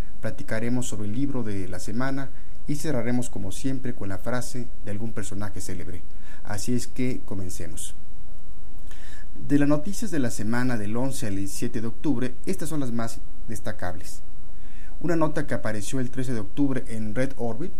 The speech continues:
comenta que el Departamento de Agricultura de Estados Unidos anunció el martes una iniciativa de dos millones de dólares para ayudar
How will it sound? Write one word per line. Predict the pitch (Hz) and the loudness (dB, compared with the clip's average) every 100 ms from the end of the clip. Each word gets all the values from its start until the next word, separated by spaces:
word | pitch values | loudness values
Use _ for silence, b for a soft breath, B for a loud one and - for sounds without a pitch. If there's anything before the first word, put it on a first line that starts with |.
| - | 0
comenta | - 123 135 143 135 | 0 0 0 0 0
que | - 104 | 0 0
el | 98 | 0
Departamento | 98 101 - 117 131 135 | 0 0 0 0 0 0
de | 117 | -2
Agricultura | 98 92 101 98 123 104 | -2 0 0 0 0 0
de | |
Estados | - 104 110 | 0 0 0
Unidos | 135 131 117 127 - B B B | 0 0 0 0 0 B B B
anunció | - 160 175 - 208 208 | 0 0 0 0 0 0
el | |
martes | 175 156 151 147 - | 0 0 0 0 0
una | 156 | 0
iniciativa | 143 - 101 - 135 135 | 0 0 0 0 0 0
de | 113 104 | 0 0
dos | 135 156 | 0 0
millones | 120 123 117 | 0 0 0
de | 101 | 0
dólares | 107 104 104 | 0 0 0
para | - 95 92 | 0 -2 -2
ayudar | 110 107 110 127 | 0 0 0 0